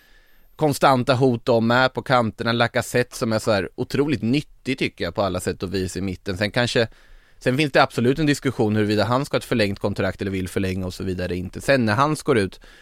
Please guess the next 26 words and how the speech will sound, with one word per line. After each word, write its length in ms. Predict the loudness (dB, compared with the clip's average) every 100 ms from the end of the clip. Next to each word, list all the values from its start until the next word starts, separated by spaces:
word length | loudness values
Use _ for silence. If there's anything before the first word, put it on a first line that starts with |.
| -12
Men 240 | -2 -2 0
här 360 | 2 2 4 2
och 100 | 2
nu 320 | 2 2 0
en 300 | 0 -2 -6 -12 -20 _
nyttig, 840 | -2 2 0 -2 -8 -4 -4 -8 -12
liksom 440 | -6 -4 -2 -4 -4
vettig 420 | -2 -2 -2 -2
anfallare 520 | 0 0 0 0 0
att 60 | 2
ha 180 | 4 2
där 180 | 0
centralt. 600 | -4 -6 -4 -4 -4 -8 -18 -20 -20 -20 _
Och 140 | -8 0
sen 240 | 2 2
då 220 | 2 0 -2 _ _ _
Xhaka, 400 | -2 2 2 0
Partey 420 | 0 0 2 0 2
bakom 500 | 2 2 0 -4 -2
som 120 | -4
får, 280 | -2 -2 -4 -6
får 220 | 0 4
ny 280 | 6 6 4
chans 420 | 4 4 2 2
och 60 |
ändå 340 | 4 4 0